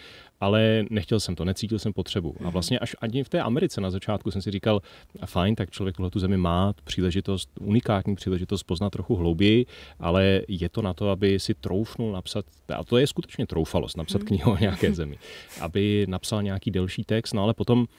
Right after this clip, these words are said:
Speaker 1: já jsem se vracel třeba z nějakého natáčení, byl jsem toho plný a byl hrozně zajímavý příběh nějaký konkrétní a hned jsem to začal sdělovat ženě a dětem
Speaker 2: Mhm.
Speaker 1: a tak a, a pak jsem si říkal, „No proč třeba nenapsat něco více a neposlat to aspoň těm lidem, s nimi jsme mluvili?“ Já jsem říkal,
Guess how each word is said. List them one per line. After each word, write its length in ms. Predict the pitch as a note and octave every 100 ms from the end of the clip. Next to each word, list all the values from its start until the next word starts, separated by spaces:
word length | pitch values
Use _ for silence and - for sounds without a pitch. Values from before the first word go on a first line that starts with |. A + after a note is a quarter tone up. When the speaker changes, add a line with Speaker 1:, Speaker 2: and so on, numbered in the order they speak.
| - _ -
Speaker 1:
já 60 |
jsem 100 | E2
se 100 | G2
vracel 300 | G2+ E2+ G#2+
třeba 160 | G2 G#2
z 40 |
nějakého 280 | F#2+ F2+ A#2
natáčení, 500 | F2 D#2+ F#2+ - G#2
byl 100 | F2+
jsem 140 | E2 F#2
toho 160 | G#2
plný 380 | - F#2 F2+ G#2
a 100 | F2
byl 220 | D2 E2
hrozně 260 | D#2+ E2+ F2+
zajímavý 320 | F2+ F#2+ F#2+
příběh 400 | - - G2 F#2
nějaký 260 | F#2+ F#2+ G#2
konkrétní 540 | F#2 E2+ G2 F2+ F#2+
a 40 | E2
hned 160 | D#2+ D2+
jsem 100 | F#2
to 60 |
začal 240 | F2 - F2+
sdělovat 300 | F2 F2 F2+ D#2
ženě 400 | D#2+ D#2+ D#2+ F#2+
a 40 | -
dětem 300 | - F#2+ F#2+
Speaker 2:
Mhm. 40 |
Speaker 1:
a 40 | G2
tak 280 | E2 F#2 G#2+
a, 40 | F#2 - - - -
a 40 |
pak 100 | D#2+
jsem 80 | E2+
si 60 |
říkal, 180 | F#2 G#2
„No 80 | G2+
proč 280 | - F#2+ -
třeba 220 | - D3+
nenapsat 380 | A#2 G2+ - G#2+
něco 240 | G#2 A#2+
více 420 | G2 F#2 - C#2+ -
a 60 |
neposlat 380 | F2 F#2 - A#2
to 120 | -
aspoň 220 | G2+ - A#2
těm 160 | B2+
lidem, 260 | A#2 A#2 F#2+
s 80 | -
nimi 160 | G2+
jsme 180 | G2 A#2 A2 -
mluvili?“ 340 | G#2+ A2+ D3
Já 60 | F2
jsem 120 | G2
říkal, 220 | G2+ B2